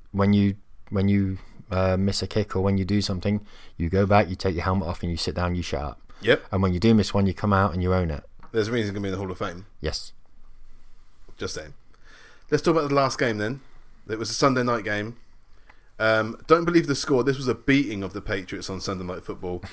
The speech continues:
Speaker 2: The Houston Texans won
Speaker 1: <laughs>
Speaker 2: twenty-eight points to twenty-two. All right, but thirteen of those points for the Patriots came in the last quarter when the Texans basically given up. Uh, Texan touchdowns for Kenny Stills,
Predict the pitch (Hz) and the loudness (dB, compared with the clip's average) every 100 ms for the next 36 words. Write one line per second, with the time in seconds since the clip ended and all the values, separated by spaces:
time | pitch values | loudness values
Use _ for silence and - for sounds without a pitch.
0 | - - 127 151 151 147 165 135 - 151 | -4 -2 2 4 4 4 4 4 2 0
1 | 120 131 110 107 156 - - - - 151 | 4 6 6 2 -2 -4 -16 -10 2 4
2 | 180 185 180 151 160 156 143 131 156 147 | 6 6 4 6 6 6 2 2 4 4
3 | 127 - 151 90 - - - - - - | 2 0 0 0 -8 -18 -18 -18 -18 -6
4 | 95 107 113 117 - - 151 143 - 139 | 2 2 2 -4 -4 0 2 2 0 0
5 | 123 98 101 107 - 98 - 95 98 92 | -2 -2 -4 -4 -6 -8 -6 -6 -4 -6
6 | - - 98 92 90 90 87 - 95 87 | -8 -10 -8 -8 -8 -8 -8 -6 -6 -6
7 | 90 - - - - 107 107 101 101 - | -10 -14 -20 -20 -8 -2 -2 -2 -6 -8
8 | - 113 101 95 98 95 90 90 87 78 | -6 -6 -4 -4 -4 -6 -8 -6 -6 -8
9 | - - - - - - - - 107 107 | -12 -20 -20 -20 -20 -20 -16 2 6 8
10 | 107 110 - - - - - - - 156 | 8 6 -2 -20 -20 -20 -20 -8 -2 -2
11 | - 139 151 - 151 139 127 123 - - | -2 -2 -2 0 0 0 0 -4 -4 -2
12 | 139 123 - 165 175 165 | -2 0 2 2 2 -2